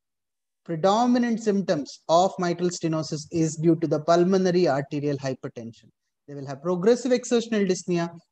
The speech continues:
they will have exertional fatigue and angina. Now, exertional dyspnea is because of the progression of the pulmonary. Uh, remember, the arterioles, initially the arterioles will have a lumen there. As the fibrosis increases in the arterioles,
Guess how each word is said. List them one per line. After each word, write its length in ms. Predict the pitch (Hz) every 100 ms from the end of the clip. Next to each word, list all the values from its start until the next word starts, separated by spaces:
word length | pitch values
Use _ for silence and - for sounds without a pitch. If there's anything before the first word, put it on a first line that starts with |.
| _
they 60 | 147
will 120 | 147
have 100 | 156
exertional 480 | 151 208 202 220 202
fatigue 460 | 202 165 170 165 165 - _ -
and 340 | 156 165 175 -
angina. 500 | 160 143 127 127 120 - _ _ _
Now, 200 | 165 170 -
exertional 480 | 170 226 220 220 220
dyspnea 380 | 208 214 233 226
is 80 | 185
because 360 | 185 202 196
of 140 | 190 175 - _
the 80 | -
progression 560 | 147 170 165 175 190 170
of 180 | 160 160
the 60 |
pulmonary. 560 | 151 151 160 165 156 160 _ _ _ -
Uh, 220 | 139 143 151 _ 196
remember, 320 | 170 185 196
the 60 | 175
arterioles, 600 | 160 165 208 196 202 202 - -
initially 520 | 175 170 175 202 190
the 80 | 185
arterioles 580 | 175 175 196 190 190 180
will 140 | 180
have 180 | 165 170
a 40 | 170
lumen 480 | 165 180 202 208
there. 180 | 196 233 - _ _ _ _
As 340 | 170 190 240 214
the 120 | 247
fibrosis 640 | 233 196 196 220 220 208
increases 680 | 190 190 180 202 220 208 202
in 160 | 185 190
the 80 | 180
arterioles, 580 | 175 185 190 180 175